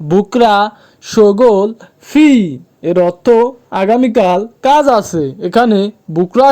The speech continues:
শব্দের অর্থ আগামীকাল, সুগোল শব্দের অর্থ কাজ, ফি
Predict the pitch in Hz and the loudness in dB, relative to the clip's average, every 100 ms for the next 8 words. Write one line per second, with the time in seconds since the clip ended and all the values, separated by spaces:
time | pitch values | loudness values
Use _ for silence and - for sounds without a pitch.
0 | 247 220 180 185 175 170 _ 175 202 247 | 2 0 0 0 0 -2 _ -2 -2 -2
1 | - 247 294 330 294 240 180 147 120 - | -6 -8 -2 -2 0 -2 -2 -2 -4 -12
2 | _ _ - - 180 220 302 277 220 185 | _ _ -14 -6 0 2 2 0 -2 -2
3 | 170 170 156 - - 202 277 - - 262 | -2 0 -2 -4 -2 0 0 -4 0 2
4 | 240 196 147 131 104 _ _ 185 | 2 0 -2 -6 -16 _ _ -2